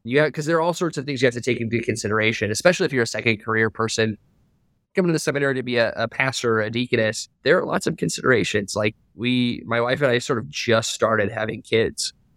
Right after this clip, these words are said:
when we came down here. There, there, I said it again. My wife just started having our children when we <laughs> came down here. So there is all these sort of family considerations for us to, to take into account. And those are really important things. So visit,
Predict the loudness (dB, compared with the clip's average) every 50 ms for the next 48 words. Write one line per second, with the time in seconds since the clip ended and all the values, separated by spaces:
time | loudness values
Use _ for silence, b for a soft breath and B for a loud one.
0 | _ _ _ -6 -2 0 0 0 0 0 0 0 0 0 2 2 0 0 0 -2
1 | -2 -2 -2 _ _ -2 0 2 2 0 -2 _ -10 -8 -6 -6 -4 -4 -4 -4
2 | -4 -6 -8 -6 -6 -6 -6 -8 _ -6 -4 -4 0 0 0 0 -2 -4 -6 -6
3 | -6 -2 0 0 2 2 0 -2 -2 -4 -2 -2 -4 -4 -4 -2 -2 -2 -2 -2
4 | 0 0 0 0 0 0 0 2 2 2 0 0 -2 -4 -2 0 -2 -2 0 0
5 | 0 -2 -2 _ _ _ _ _ _ -2 0 0 2 2 2 2 0 -2 -4 -6
6 | -2 -2 -2 0 -2 -2 0 0 0 0 0 -2 -2 -4 -2 -2 0 0 -2 -2
7 | -2 -4 -6 -6 -4 -2 0 0 2 2 0 -2 -6 -8 -8 -10 -8 -4 -4 -4
8 | -4 -4 -6 -8 -8 -6 -4 -2 0 0 0 0 -2 -6 -6 -6 -6 -2 2 2
9 | 2 2 0 -4 -2 -2 -2 -2 -2 -2 0 0 0 0 0 -2 -2 0 -2 -2
10 | 0 2 0 0 0 _ _ _ -10 -4 0 2 4 4 4 2 0 0 -2 -6
11 | _ -4 -4 -4 -4 -4 _ _ -6 -4 -4 -4 -4 -8 -8 -10 -10 -10 _ _
12 | _ _ _ _ _ _ _ _ -10 -4 -2 -2 -2 0 -2 -2 -2 0 0 0
13 | -2 -2 -6